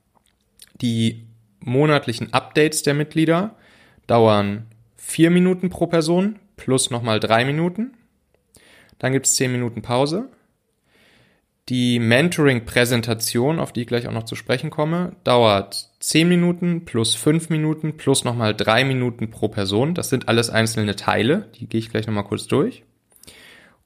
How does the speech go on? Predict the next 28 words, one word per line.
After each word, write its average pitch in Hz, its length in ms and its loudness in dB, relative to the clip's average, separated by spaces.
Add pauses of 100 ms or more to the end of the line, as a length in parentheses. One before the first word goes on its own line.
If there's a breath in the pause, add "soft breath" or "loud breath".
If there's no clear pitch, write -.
(120)
Und 190 460 2
dann 135 200 0
gibt's 135 320 -2
noch 120 420 -2
Punkt 120 200 -8
Nummer 110 180 -2
sechs, 127 420 0
Abschluss 123 500 0
und - 200 -8
Planung, 143 540 0 (180)
was 113 440 0
fünf - 380 0
Minuten 101 320 -6
dauert. - 420 -12 (880 loud breath)
Und 107 80 -10
damit 147 240 2
seid 135 220 2
ihr 131 40 -2
dann 123 200 -2
insgesamt 123 640 -2
bei 107 380 2
so 107 120 -4
maximal 113 640 0
zwei 104 300 0
Stunden 135 340 -2
bei 104 220 2
acht - 200 -4
Mitgliedern. - 500 -4